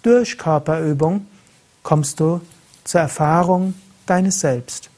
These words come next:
Durch Körperübung schaffst du höhere Bewusstseinsebenen.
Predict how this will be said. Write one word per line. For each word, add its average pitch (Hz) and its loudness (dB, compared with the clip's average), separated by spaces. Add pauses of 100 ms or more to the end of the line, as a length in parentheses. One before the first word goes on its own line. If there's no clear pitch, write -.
(160)
Durch 135 -2
Körperübung 156 2 (180)
schaffst - -4
du 180 2
höhere 185 2
Bewusstseinsebenen. 143 -2